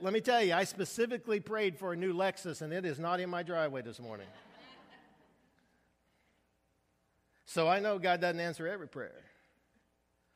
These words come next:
But the Bible doesn't back down when challenged on this. It stands by the declaration that God hears, that God cares,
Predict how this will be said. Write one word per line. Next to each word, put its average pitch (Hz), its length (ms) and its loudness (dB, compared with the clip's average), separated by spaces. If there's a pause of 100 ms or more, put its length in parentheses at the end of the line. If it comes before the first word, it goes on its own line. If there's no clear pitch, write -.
(560)
But - 120 -6
the 190 60 2
Bible 269 460 6 (320)
doesn't 220 480 4
back 233 340 6
down 185 540 4
when 170 160 0
challenged 208 680 -2
on 147 180 -4
this. 135 380 -12 (260)
It 202 140 0
stands 254 520 2
by 247 140 4
the 226 100 2
declaration 214 760 0
that 165 140 -4
God 160 220 2 (100)
hears, 240 380 -2 (220)
that 170 180 -4
God 160 300 0
cares, 220 500 4